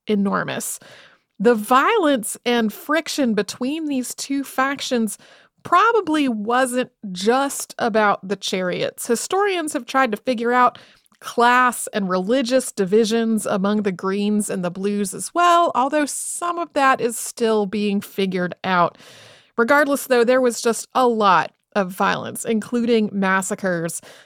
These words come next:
in this rivalry between the greens and the blues. During the reign of Emperor Justinian, things were really turbulent. His tax advisor kept raising taxes to raise the money to support Justinian's ongoing wars.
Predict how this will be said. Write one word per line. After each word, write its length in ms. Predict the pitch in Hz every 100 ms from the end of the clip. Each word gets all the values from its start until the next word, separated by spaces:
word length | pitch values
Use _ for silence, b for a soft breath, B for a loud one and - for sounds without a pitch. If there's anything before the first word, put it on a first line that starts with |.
| B
in 120 | 202
this 200 | 214 -
rivalry 680 | 190 196 226 269 294 277 262
between 300 | 220 - 220
the 80 | 196
greens 460 | 175 185 196 190
and 160 | - 185
the 20 |
blues. 600 | 175 175 175 165 160 - _ _ _ _ _ _ _ _ _
During 220 | 269 320
the 80 | 262
reign 300 | 214 220 220
of 100 | 196 208
Emperor 340 | 208 208 208
Justinian, 760 | 185 190 247 254 247 240 233 135 - -
things 260 | 269 262
were 100 | 262
really 240 | 233 220 226
turbulent. 540 | 214 185 175 117 -
His 220 | 233 233
tax 480 | - 165 262 294 -
advisor 580 | 277 220 240 240 226 226
kept 300 | - 247 240
raising 640 | 190 214 233 220 233 226
taxes 640 | - 208 214 - 170 151 -
to 120 | 190
raise 440 | 196 208 220 208
the 100 | 302
money 440 | 285 175 170 208 262 B B B B
to 400 | - 247 226 226
support 720 | - 233 - - 254 254 -
Justinian's 600 | 240 240 254 240 233 214 -
ongoing 580 | 220 262 254 247 240 214
wars. 600 | 196 233 226 - - -